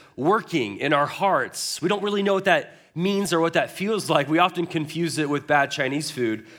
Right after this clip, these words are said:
the night before. So who is he? What, what does he do? Well, to understand the Holy Spirit, we need to back up just for a moment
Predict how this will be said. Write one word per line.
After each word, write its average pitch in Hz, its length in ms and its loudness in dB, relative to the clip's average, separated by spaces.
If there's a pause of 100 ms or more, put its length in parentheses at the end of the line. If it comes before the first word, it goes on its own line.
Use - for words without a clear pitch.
(120)
the 127 80 -2
night 120 220 0
before. 110 540 -6 (1600)
So 233 140 -2
who 320 220 0
is 269 260 0
he? 95 180 -8
What, - 280 -4
what 240 80 -4
does 311 140 -2
he 269 100 -4
do? 160 460 -6 (680)
Well, 175 100 2
to 220 60 2
understand 220 380 0
the 156 60 2
Holy 143 260 -2
Spirit, 160 400 -2
we 185 100 -2
need - 60 -8
to - 80 -20
back 185 320 0
up 123 160 -2
just 180 240 -4
for 233 140 0
a 175 60 0
moment 120 440 -2